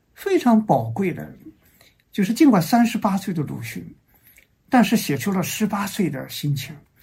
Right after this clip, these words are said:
写出了十八岁的情绪，这个就很容易被接受。但是如果鲁迅就停在《狂人日记》这个阶段，变成个愤青，绝对没有他后面的文化影响力。因为这里面有个基本点，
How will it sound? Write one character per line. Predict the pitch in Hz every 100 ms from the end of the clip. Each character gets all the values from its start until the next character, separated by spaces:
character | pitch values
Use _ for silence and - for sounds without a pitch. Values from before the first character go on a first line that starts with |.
| _ _ _
写 | - - 160
出 | 214
了 | 202
十 | 165 233
八 | 185 233
岁 | 226 226 156
的 | 123 117 - -
情 | - 151
绪， | 160 - - _ _ _ _ _ _ -
这 | 302
个 |
就 | 208 196 151 - _
很 | - 151
容 | 143 196
易 |
被 | - 147
接 | -
受。 | 117 - - _ _ _ _ _ _ _
但 | 349 320
是 | 277 -
如 | 185 226
果 | 165
鲁 | 135 143
迅 | 185
就 | 151
停 | - 131 170
在 | - -
《狂 | 139 135
人 | 147
日 | 139
记》 | 131
这 | 117
个 | 113
阶 | 147
段， | - - - _ -
变 | 151
成 | 127
个 | 147
愤 | 143 160
青， | 117 165 220 _ _ _ _ -
绝 | - 143 196
对 | 339
没 | 196 139
有 | - - -
他 | 120 117
后 | - 143
面 | 131
的 | 123
文 | 117
化 | 117 -
影 | 120
响 | - 165
力。 | - - _ _ _ _ _ -
因 | 226
为 | 269
这 | 311
里 | 190
面 | 151
有 |
个 | 139
基 | 214
本 | 165 160
点， | 156 -